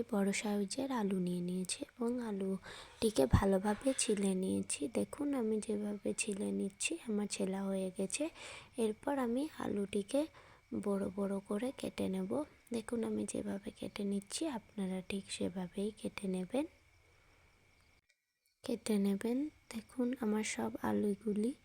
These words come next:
কাটা হয়ে গেছে। এরপর আমি মিডিয়াম সাইজের দুটো পেঁয়াজ নিয়ে নিয়েছি এবং পেঁয়াজটিকেও আমি কুচিয়ে নিয়েছি। দেখুন আমি যেভাবে কুচিয়ে নিচ্ছি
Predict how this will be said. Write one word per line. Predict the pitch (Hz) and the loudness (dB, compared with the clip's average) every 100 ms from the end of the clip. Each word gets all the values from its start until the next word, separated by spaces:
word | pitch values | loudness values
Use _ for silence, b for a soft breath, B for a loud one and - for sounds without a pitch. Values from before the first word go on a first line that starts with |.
| B B B - | B B B 0
কাটা | 208 - 202 | 0 2 0
হয়ে | 196 196 185 | 4 2 2
গেছে। | 190 190 - 302 | 0 -2 -4 0
এরপর | 220 185 - 196 | 0 0 0 2
আমি | 202 202 294 - B B B - | 2 2 0 -2 B B B 2
মিডিয়াম | 208 180 196 190 | 4 4 4 4
সাইজের | - 196 190 - 233 - | 2 2 0 2 0 0
দুটো | 214 - 233 311 311 - | -2 0 0 0 -2 -4
পেঁয়াজ | - 208 185 - | 2 2 2 0
নিয়ে | 190 190 185 | 0 0 2
নিয়েছি | 180 185 185 - 294 302 | 0 0 0 0 -2 -2
এবং | 190 214 240 - | -2 0 -2 -2
পেঁয়াজটিকেও | 214 202 196 - - 202 - 247 294 B B B B B | 0 2 0 -2 -2 -4 -2 -2 -2 B B B B B
আমি | - 202 214 269 - | 0 2 2 0 0
কুচিয়ে | 220 - - 202 | -2 2 4 4
নিয়েছি। | 190 190 190 - 277 | 4 4 2 2 0
দেখুন | 226 202 - 262 294 285 | 0 0 0 -2 -2 -2
আমি | 233 214 | 0 0
যেভাবে | 208 208 202 196 214 | 0 -2 -2 -4 -6
কুচিয়ে | - 202 - 214 196 | -4 -4 -2 0 2
নিচ্ছি | 190 196 - | 2 0 0